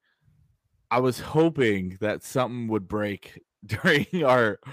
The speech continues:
our stream, our recording here tonight, because, you know, the next w-, the urgency, the urgency. I mean, games are, will be pl-,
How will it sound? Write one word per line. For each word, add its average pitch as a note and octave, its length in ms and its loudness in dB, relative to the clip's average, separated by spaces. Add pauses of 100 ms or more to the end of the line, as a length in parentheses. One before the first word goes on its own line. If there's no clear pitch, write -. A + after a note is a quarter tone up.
(300)
our A2+ 180 4
stream, A2+ 420 0
our G#2+ 100 2
recording G#2+ 460 0
here G#2+ 120 -2
tonight, G#2 340 -4
because, G2+ 440 -4 (520)
you A2+ 100 -8
know, A2 260 2 (140)
the B2+ 120 0
next B2+ 440 0
w-, C#3 220 -6
the B2+ 220 0
urgency, D3+ 720 -2 (380)
the A#2 300 -4
urgency. B2+ 580 -4
I G#2+ 60 -4
mean, C#3 260 -8 (180)
games E3 400 0
are, E3+ 120 2
will C#3 220 0
be C#3+ 120 -4
pl-, - 220 -10